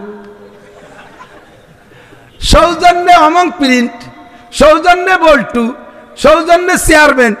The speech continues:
সৌজন্যে member। কাজটা করেছেন ভালো কাজ, আপনার poster দেখে লক্ষ মানুষ মা বিলে আইসা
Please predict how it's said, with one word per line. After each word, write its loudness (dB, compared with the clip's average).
সৌজন্যে 2
member। 2
কাজটা 2
করেছেন 0
ভালো 2
কাজ, 2
আপনার 0
poster -2
দেখে -2
লক্ষ 0
মানুষ 0
মা 2
বিলে 0
আইসা 2